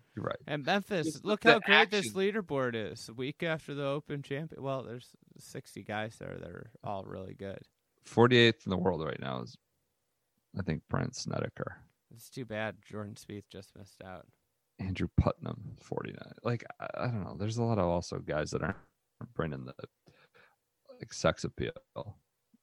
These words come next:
Speaker 1: in the forty-eight too. But
Speaker 2: You know who's getting
Speaker 1: all right.
Speaker 2: close to forty-eight?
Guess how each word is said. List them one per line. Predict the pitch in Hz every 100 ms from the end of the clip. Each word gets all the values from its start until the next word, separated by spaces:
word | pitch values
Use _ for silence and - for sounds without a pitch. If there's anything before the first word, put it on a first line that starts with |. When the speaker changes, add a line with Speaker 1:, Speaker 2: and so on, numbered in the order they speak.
| -
Speaker 1:
in | 82
the | 78
forty-eight | - 87 80 78 76 - -
too. | - - - - _ _
But | - -
Speaker 2:
You | 120
know | 135 147
who's | 135 -
getting | 120 95
Speaker 1:
all | 135
right. | 113
Speaker 2:
close | 151 -
to | 117
forty-eight? | 98 92 82 73 65